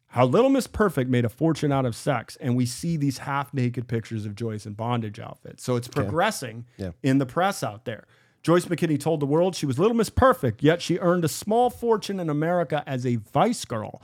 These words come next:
Speaker 1: In
Speaker 2: Mm-hmm.
Speaker 1: eighteen months of nude modeling and selling sex services, twenty-seven-year-old Joyce made an estimated twenty-five thousand pounds. Joyce says, "I mean, worms crawl out of the woodwork when you become famous. Worms,
Speaker 2: <laughs>
Speaker 1: cockroaches." So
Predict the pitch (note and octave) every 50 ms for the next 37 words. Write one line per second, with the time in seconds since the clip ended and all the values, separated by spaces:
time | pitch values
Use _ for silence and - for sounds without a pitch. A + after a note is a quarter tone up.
0 | - - - A#2+ A#2 A2+ A2 C3 C#3 D#3 F#3+ G#3 F#3+ - G#3 G3 F3 E3+ E3 D#3+
1 | D#3 - D3+ C3+ B2+ C3+ D3+ F3 F3 D#3+ D#3 D3 D3 C#3+ C#3+ C#3+ C3+ A#2+ A2+ G#2+
2 | - - - D#3 D#3 C#3+ C3 A#2+ - - D#3 D3+ C#3+ - - - C3 B2 A#2+ A#2
3 | A2 - C#3 B2 A#2 - - F3 G3 G3 F#3+ - G3+ F#3+ F3 E3+ E3 D#3+ D3 B2
4 | C3+ D#3+ D#3 C#3 A#2+ - C3+ B2+ B2 - - D#3+ C#3 B2+ - D3 C3 B2+ B2+ A#2+
5 | A#2 - - D3+ C#3+ C#3 C3 B2 C#3 C3 B2+ A#2+ A#2+ - C3+ B2 A#2+ A2+ A2 A2
6 | G#2+ - A#2+ A#2+ A2+ G#2 G2+ G2 - - - - - - - - _ _ _ _
7 | _ - D#3+ D3+ - _ _ _ _ _ _ _ _ _ _ _ _ - - D3
8 | C3+ B2+ C3 - C#3 C3+ C3 B2 B2 - - G3+ B3+ E4 F4+ D#4+ G#3+ E3 F3 A3+
9 | A3+ A3 A3 G#3+ F#3+ - - - G3+ F#3 F#3 F#3 - - F#3+ E3+ F3 F3 E3+ D#3+
10 | D#3+ D#3 D#3+ E3 D#3 E3+ E3+ F3 E3+ - F3 D#3+ D3 C#3 C#3 D#3+ D#3+ D#3 D3 -
11 | D#3 D#3 D#3 D#3+ E3 E3 E3+ E3 - - - D3 F3+ D4+ F#4 B4 C5+ C5+ C5+ C5
12 | B4 G#4 C#4 F3+ C#3 B2 A#2 - - - - F4 G#4 C5 C#5 C5 - B4 G#4 E4
13 | C4+ A3 G#3 - - G#3+ F#3+ D#3+ C3+ A#2+ G#2+ A2 - - - - _ _ _ _
14 | _ _ _ _ _ _ _ _ - - G3 E3+ D#3+ D#3 D3+ E3 -